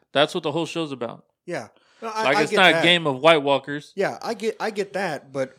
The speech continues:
Speaker 2: I'm
Speaker 1: No,
Speaker 2: saying
Speaker 1: obviously you don't.
Speaker 2: I'm saying if they're gonna do, if they're gonna do a prequel, then they, they're saying, "Hey, man, we can, we can discuss their storyline and where they come from." And
Speaker 1: I think it's
Speaker 2: why
Speaker 1: gonna
Speaker 2: they're
Speaker 1: be
Speaker 2: there.
Speaker 1: way before that.
Speaker 2: Way
Speaker 1: The prequel's gonna be way before that.
Speaker 2: Way before the, they,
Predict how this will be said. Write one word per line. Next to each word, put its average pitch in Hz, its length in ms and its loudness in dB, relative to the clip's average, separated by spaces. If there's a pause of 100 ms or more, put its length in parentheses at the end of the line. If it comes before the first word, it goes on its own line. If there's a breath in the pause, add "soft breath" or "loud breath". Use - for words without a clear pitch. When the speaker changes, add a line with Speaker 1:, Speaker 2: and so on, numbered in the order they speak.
(100)
Speaker 2:
I'm 165 140 -6
Speaker 1:
No, 165 60 -14
Speaker 2:
saying 175 240 0
Speaker 1:
obviously 247 600 2
you 220 140 -6
don't. 190 300 0
Speaker 2:
I'm 185 160 -4
saying 196 320 -4
if 156 140 -10
they're 185 120 -4
gonna 185 240 -6
do, 175 400 -6
if 156 140 -10
they're 170 100 -2
gonna 180 140 -4
do 160 140 -4
a 143 60 -2
prequel, 139 540 -8
then 147 160 -6
they, 156 120 -6
they're 151 180 -8
saying, 160 160 -10
"Hey, 175 140 -10
man, 160 180 -10
we 160 80 -10
can, 190 180 -14
we 180 120 -14
can 190 120 -14
discuss 151 380 -12
their 151 140 -8
storyline 151 600 -8
and 127 220 -14
where 139 200 -8
they 143 100 -8
come 143 240 -14
from." 139 360 -12
And 117 100 -18 (100)
Speaker 1:
I 131 80 -2
think 185 220 -4
it's 208 60 0
Speaker 2:
why 151 120 0
Speaker 1:
gonna 175 160 0
Speaker 2:
they're 165 80 -4
Speaker 1:
be 175 60 0
Speaker 2:
there. 160 120 0
Speaker 1:
way 175 140 4
before 185 400 -4
that. 123 260 -4
Speaker 2:
Way 127 200 -6
Speaker 1:
The - 40 -16
prequel's 165 340 -4
gonna 151 180 -8
be 143 100 -8
way 143 220 -2
before 147 380 -10
that. 117 240 -12 (920)
Speaker 2:
Way 151 200 -6
before 165 360 -8
the, 147 300 -8
they, 156 200 -8